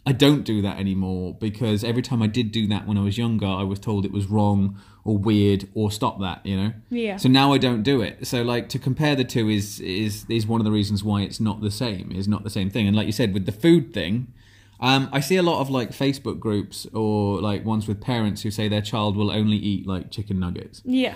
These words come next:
Speaker 1: And chicken nuggets is all he'll eat. And if you give him anything else, he's just not gonna eat it. Like, chicken nuggets,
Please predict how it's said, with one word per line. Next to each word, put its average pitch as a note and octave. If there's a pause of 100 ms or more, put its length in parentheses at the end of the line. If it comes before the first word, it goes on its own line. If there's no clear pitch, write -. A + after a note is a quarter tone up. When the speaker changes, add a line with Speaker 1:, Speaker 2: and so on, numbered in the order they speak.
(140)
Speaker 1:
And G#3+
chicken F#3
nuggets A#2+
is A#2
all A2+
he'll G#2
eat. F#2
And G2
if G2+
you A2
give B2
him C3+
anything D3
else, G2+
he's G#2
just A2+
not G#2+
gonna G2+
eat F#2
it. D#2 (140)
Like, G2+
chicken D3
nuggets, A2+